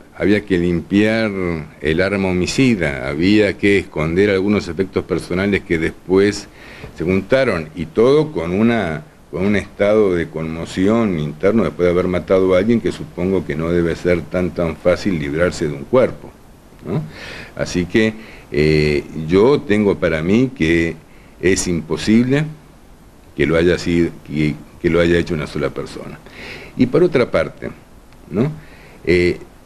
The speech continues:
Díaz, que es el único que declara, si usted lee la declaración, tampoco es que se niega rotundamente, "No fui y me enojo porque me están increpando de algo".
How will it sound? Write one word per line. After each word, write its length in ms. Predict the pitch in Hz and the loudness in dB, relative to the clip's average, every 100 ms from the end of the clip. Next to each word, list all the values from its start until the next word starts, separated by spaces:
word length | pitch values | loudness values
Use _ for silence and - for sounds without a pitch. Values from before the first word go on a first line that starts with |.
| - - - - - - - | -20 -20 -20 -20 -20 -20 -6
Díaz, 460 | 95 90 139 156 | -4 2 4 4
que 100 | - | 0
es 100 | 120 | -2
el 80 | 104 | 2
único 240 | 110 104 95 | 2 2 2
que 80 | |
declara, 580 | 90 90 - 104 87 95 101 - - - - - - - - - - - - - - - - - - - - - | 2 2 2 0 2 -4 -8 -20 -20 -20 -20 -20 -20 -20 -20 -20 -20 -20 -20 -20 -20 -20 -20 -20 -20 -20 -20 -14
si 140 | - 90 | -6 -6
usted 260 | - 135 | 2 4
lee 160 | 139 135 | 4 4
la 100 | 123 | 2
declaración, 840 | 107 107 104 104 123 131 139 98 - | 2 0 0 -2 0 2 0 -2 -2
tampoco 640 | 110 107 180 160 104 90 | -2 2 0 2 2 4
es 140 | 95 95 | 2 0
que 140 | 95 | -4
se 180 | 90 87 | -2 -2
niega 320 | 98 110 98 | 2 2 2
rotundamente, 840 | 87 80 104 98 90 104 113 98 90 | -2 -2 0 0 0 0 -2 0 -2
"No 160 | 95 | -2
fui 500 | - 117 135 120 98 | 0 2 4 2 0
y 120 | - 92 | -2 0
me 100 | 90 | 2
enojo 400 | 104 120 113 85 | 0 0 -2 -2
porque 240 | 90 87 | -4 -2
me 120 | 85 | -4
están 220 | 82 104 | -2 -2
increpando 640 | 101 90 87 85 95 95 92 | -2 -2 -4 -2 -2 -2 0
de 180 | 90 87 | 0 0
algo". 320 | 82 76 | -2 -4